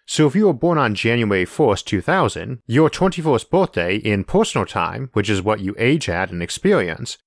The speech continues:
was not on January twenty-first of twenty twenty-one. It was on January seventh.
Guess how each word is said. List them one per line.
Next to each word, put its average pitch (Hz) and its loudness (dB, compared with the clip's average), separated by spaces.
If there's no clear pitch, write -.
was 127 2
not 151 0
on 110 0
January 95 0
twenty-first 104 0
of 95 0
twenty 92 -4
twenty-one. 90 -2
It 120 2
was 123 4
on 123 2
January 87 -2
seventh. - -2